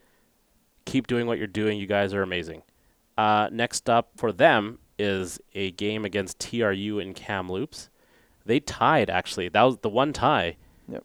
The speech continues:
Speaker 1: was actually from the Wolfpack. So that goes down on Saturday. They'll want to come out, come away with three points there. Uh, then a date with U B C O on Sunday. Uh, and then men's soccer, f-, for, uh, finally.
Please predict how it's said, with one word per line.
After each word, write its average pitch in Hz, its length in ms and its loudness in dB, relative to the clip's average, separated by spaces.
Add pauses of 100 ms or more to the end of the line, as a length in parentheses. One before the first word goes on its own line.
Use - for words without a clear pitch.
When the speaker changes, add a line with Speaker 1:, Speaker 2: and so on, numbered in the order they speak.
Speaker 1:
was 98 120 -4
actually - 220 -2
from 101 140 -8
the 90 60 -10
Wolfpack. 92 520 -2
So 101 140 -4
that 110 180 2
goes 113 180 0
down 104 220 0
on 95 140 -4
Saturday. 98 600 -2 (680)
They'll 110 200 2
want 107 220 2
to 110 60 -6
come 107 220 -4
out, 98 260 -2 (120)
come 123 140 0
away 110 200 4
with 104 160 0
three 117 280 -4
points 110 380 -8
there. 113 400 -4 (220)
Uh, 92 180 -2
then 107 180 -6
a 101 40 -10
date 107 200 0
with 101 220 -8
U 104 100 -6
B 104 120 -8
C 104 240 -4
O 107 100 -2
on 110 160 -6
Sunday. - 460 -8 (520)
Uh, 98 240 0
and 107 100 -2
then 113 120 -2
men's 139 200 0
soccer, 120 520 0
f-, - 220 -16
for, - 280 -4
uh, 87 240 -6
finally. 90 520 -4